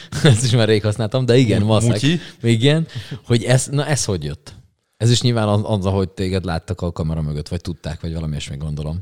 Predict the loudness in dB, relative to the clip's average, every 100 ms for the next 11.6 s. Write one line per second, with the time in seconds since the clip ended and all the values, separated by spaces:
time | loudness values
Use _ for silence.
0 | -12 -12 -10 -8 -8 -10 -12 -10 -10 -10
1 | -12 -10 -10 -8 -8 -10 -16 _ _ _
2 | _ -18 -18 -14 -14 -8 -8 -6 -8 -8
3 | -10 -14 _ _ _ -16 -14 -12 -8 -8
4 | -8 -14 -8 -8 -6 -4 -2 -2 -4 -6
5 | -8 -8 -6 -6 -8 -8 -10 -10 -8 -10
6 | -10 -12 -14 -16 _ _ -12 -8 -4 -4
7 | -4 -6 -8 -16 _ -18 -14 -12 -10 -10
8 | -8 -10 -12 -16 -8 -8 -8 -12 -8 -6
9 | -4 -6 -10 -10 -12 -10 -10 -12 _ _
10 | _ _ _ _ _ _ _ _ _ _
11 | -14 -12 -6 -8 -8 -14